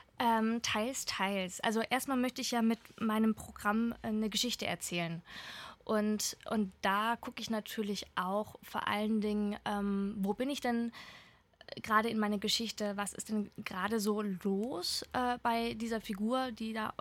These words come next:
die ich da auf der Bühne, äh, spiele und, äh, was für ein Lied, ähm, beschreibt den Zustand beziehungsweise treibt die Geschichte weiter.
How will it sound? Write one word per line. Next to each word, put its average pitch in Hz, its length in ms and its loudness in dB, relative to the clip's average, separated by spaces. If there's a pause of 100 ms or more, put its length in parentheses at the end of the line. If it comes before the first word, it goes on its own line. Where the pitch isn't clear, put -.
(120)
die 214 140 -6
ich - 80 -10
da 220 120 -2
auf - 80 -4
der 220 140 -6
Bühne, 208 500 -4
äh, - 160 -6
spiele 254 480 -2 (540)
und, 226 400 2
äh, 214 200 2
was 220 200 -2
für 233 180 -4
ein 220 160 4
Lied, 247 800 0
ähm, 226 540 0 (100)
beschreibt 220 420 2
den 196 140 2
Zustand - 720 0
beziehungsweise 226 640 -2
treibt - 400 -2
die 214 60 -2
Geschichte 208 440 -2
weiter. 185 420 0